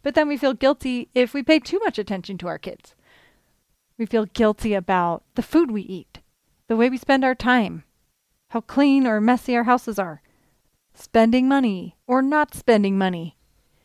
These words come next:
and so many things that we don't do, right? We feel guilty about the gifts that we didn't give,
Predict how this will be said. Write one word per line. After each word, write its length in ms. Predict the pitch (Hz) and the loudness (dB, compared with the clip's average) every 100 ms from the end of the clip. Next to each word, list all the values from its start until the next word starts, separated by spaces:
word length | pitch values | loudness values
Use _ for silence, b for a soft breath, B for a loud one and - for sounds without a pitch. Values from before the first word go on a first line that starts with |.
| _ _ _ _ _ _ _ _ _ _ _ | _ _ _ _ _ _ _ _ _ _ _
and 240 | 240 226 196 | 0 0 -4
so 520 | - - 349 359 320 | -12 0 4 4 4
many 280 | 254 226 202 | 4 4 2
things 460 | 220 214 190 - - | 0 0 -2 -10 -2
that 260 | 220 208 | 2 2
we 140 | 226 220 | 0 -6
don't 560 | 175 240 233 247 - | -2 4 6 4 0
do, 380 | 196 185 110 - - _ _ _ _ _ _ _ _ _ _ | -6 -6 -6 -14 -20 _ _ _ _ _ _ _ _ _ _
right? 420 | 208 190 233 269 _ _ _ _ _ _ _ _ _ - | -6 -4 -4 -6 _ _ _ _ _ _ _ _ _ -8
We 220 | 220 220 | -2 -2
feel 220 | 220 214 | 0 -2
guilty 420 | 180 214 208 226 | 2 0 2 0
about 400 | 208 208 208 202 | 0 4 4 2
the 80 | 220 | -4
gifts 460 | 185 233 226 - - | 2 4 4 -2 -2
that 180 | 208 | -2
we 300 | 220 233 220 b b b b b 190 | 0 -2 -4 b b b b b 4
didn't 340 | 311 277 180 | 4 4 -2
give, 400 | 208 185 170 | -4 -4 -6